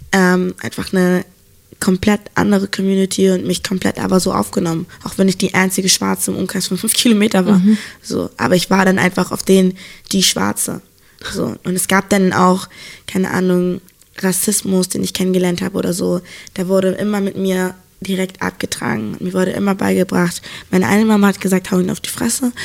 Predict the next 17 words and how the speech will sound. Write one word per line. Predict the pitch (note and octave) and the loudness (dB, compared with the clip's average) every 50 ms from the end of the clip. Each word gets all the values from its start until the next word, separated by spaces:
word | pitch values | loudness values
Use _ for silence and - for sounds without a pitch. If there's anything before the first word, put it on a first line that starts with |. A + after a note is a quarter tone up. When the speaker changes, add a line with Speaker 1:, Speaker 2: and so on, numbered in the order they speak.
| - - - - | -12 -10 -2 -2
Speaker 1:
meine | F#3+ F3+ | 0 0
andere | - F#3+ G#3 G#3 G#3 G3 | 2 2 4 4 4 4
Mama | F#3+ F#3+ F#3 F#3 F#3 F3+ | 4 4 4 4 4 2
hat | F3+ F3 - | 0 -2 -2
gesagt, | - F#3 F#3 F3+ F3+ F3+ - - - - - - | -2 0 2 2 2 2 -2 -12 -18 -12 -4 2
"Rede | A3+ A#3 A3+ A#3 | 4 4 6 6
mit | A3 G#3+ - | 4 4 2
ihm, | - G3+ F#3+ | 2 2 4
wenn | F#3 F#3 | 4 4
er | F#3 | 4
nicht | F3+ F3+ F3 | 2 0 -2
versteht, | - G3 - - - - - - - - | -2 -2 0 2 0 0 -2 -6 -10 -2
hau | - F#3 | 0 2
ihm | F#3 F3+ | 2 2
auf | E3+ - | 0 -2
die | - - | -4 -8
Fresse." | - - - - - - | -6 -6 -6 -4 -4 -6